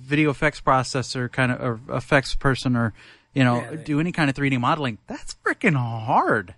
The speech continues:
Speaker 1: man.
Speaker 2: They also, every, uh, stand-in they had,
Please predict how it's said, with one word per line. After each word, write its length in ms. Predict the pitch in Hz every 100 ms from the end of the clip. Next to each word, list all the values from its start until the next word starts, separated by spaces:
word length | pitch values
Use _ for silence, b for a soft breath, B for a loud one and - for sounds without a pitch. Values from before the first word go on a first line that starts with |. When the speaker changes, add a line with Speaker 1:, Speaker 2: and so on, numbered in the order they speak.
| _
Speaker 1:
man. 160 | 117 110
Speaker 2:
They 60 | -
also, 480 | 226 240 202 170 131 _ 147
every, 480 | 156 180 180 170 139
uh, 180 | 135
stand-in 760 | 120 - 135 143 160 165 170 175
they 160 | 175
had, 400 | 170 180 170 175